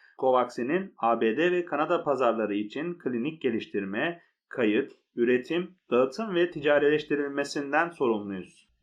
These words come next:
Kanada'ya yeni bir ilaç başvurusunda bulunduk ve şu anda potansiyel onay için aktif olarak inceleniyor.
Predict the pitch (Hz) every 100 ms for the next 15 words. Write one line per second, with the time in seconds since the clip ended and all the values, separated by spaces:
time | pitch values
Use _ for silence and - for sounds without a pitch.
0 | - 151 170 220 214 202 180 202 202 165
1 | 156 185 - 139 135 127 120 117 120 107
2 | 117 127 135 175 196 143 135 143 - -
3 | - 196 151 127 117 120 139 131 - 147
4 | 180 143 139 117 110 151 175 - - -
5 | 185 185 175 175 139 135 123 117 117 117
6 | 87